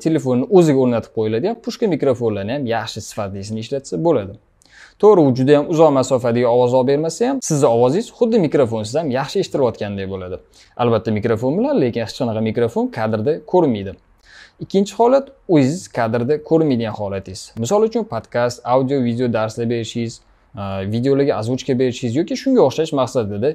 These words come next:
mikrofon ishlatishingiz mumkin. Agar sizni ham mo'ljallagan narsangiz shunaqa bo'lsa, mikrofon tanlash sal osonroq, chunki siz qanaqa mikrofon ishlatayotganingiz videoda ko'rinmaydi. Asosiysi, ovoz sifati yaxshi bo'lsa bo'ldi. Qaysidir mikrofon modelini tanlayotganingizda u sizni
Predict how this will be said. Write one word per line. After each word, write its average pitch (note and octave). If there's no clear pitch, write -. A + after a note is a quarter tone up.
mikrofon D3+
ishlatishingiz G#2+
mumkin. G2
Agar A#2+
sizni C#3+
ham A#2
mo'ljallagan A2
narsangiz G2+
shunaqa A2
bo'lsa, B3+
mikrofon A#3+
tanlash B3
sal B2+
osonroq, A2
chunki A2
siz G#2
qanaqa C3
mikrofon G#2+
ishlatayotganingiz D#3
videoda A2+
ko'rinmaydi. A2+
Asosiysi, F#3
ovoz C#3+
sifati B2
yaxshi G#2
bo'lsa C3
bo'ldi. F2+
Qaysidir C3+
mikrofon A#2+
modelini A2+
tanlayotganingizda C3
u C4+
sizni C#3+